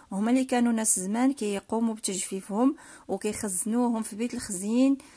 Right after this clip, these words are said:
الخاص ب، آه، لوغيد، وكذلك، آه،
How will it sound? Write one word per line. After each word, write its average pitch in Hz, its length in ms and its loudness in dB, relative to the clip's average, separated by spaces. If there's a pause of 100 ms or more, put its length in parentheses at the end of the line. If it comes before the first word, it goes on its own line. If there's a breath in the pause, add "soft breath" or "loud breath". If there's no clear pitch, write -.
(160 loud breath)
الخاص 226 600 2
ب، 180 140 -10 (260)
آه، 185 340 -2 (500 loud breath)
لوغيد، 220 680 2
وكذلك، 208 640 -4
آه، 190 560 -6